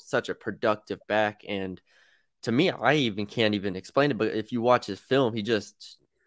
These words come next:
man, he just fights for yards. He has really good vision. I think he's just a natural runner, uh, as far as the running back goes with the ball in his hands, and he might lack some of those physical,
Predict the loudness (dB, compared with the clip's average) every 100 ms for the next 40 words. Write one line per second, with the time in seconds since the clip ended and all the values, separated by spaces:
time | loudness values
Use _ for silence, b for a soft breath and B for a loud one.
0 | -14 -4 -2 -2 -2 -6 -6 -2 0 0
1 | 0 -6 -4 -2 -2 -4 -10 -6 2 2
2 | 2 -2 0 2 2 -2 0 -2 -2 -4
3 | -4 -6 -8 -6 -8 -8 -8 -4 -4 0
4 | 0 0 -2 -4 -2 -2 0 -2 -4 -10
5 | _ _ _ _ 0 2 4 2 -2 -2
6 | 2 4 2 -2 -10 -4 -2 0 -2 -2
7 | -2 -4 -8 -4 -2 -4 -6 -4 0 0
8 | -4 -10 -8 -2 0 0 0 -6 -14 -20
9 | -8 0 4 4 4 2 2 -4 -4 -2
10 | -4 -6 -6 -6 -4 -4 -4